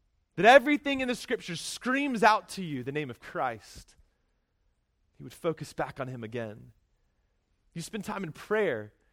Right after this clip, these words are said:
Man, isn't it amazing to you that we have a prayer hearing and a prayer answering God? That you can bring anything before him and ask him to work in the midst of your life in this world? Why?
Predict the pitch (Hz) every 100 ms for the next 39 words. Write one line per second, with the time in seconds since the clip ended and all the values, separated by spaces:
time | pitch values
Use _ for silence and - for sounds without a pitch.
0 | _ _ _ _ 208 220 240 233 190 185
1 | 214 240 226 202 226 208 202 226 190 -
2 | - 196 220 220 - - 214 208 226 208
3 | 165 - 208 214 - 175 208 - 220 190
4 | 170 160 190 254 254 _ _ _ _ _
5 | _ _ _ _ _ _ _ _ _ 202
6 | 196 247 202 190 190 226 247 - 262 220
7 | 196 - 226 240 254 226 175 196 - -
8 | 247 220 175 139 135 214 254 - 196 170
9 | 160 233 - 185 151 151 180 233 226 175
10 | 160 147 151 214 240 127 170 220 170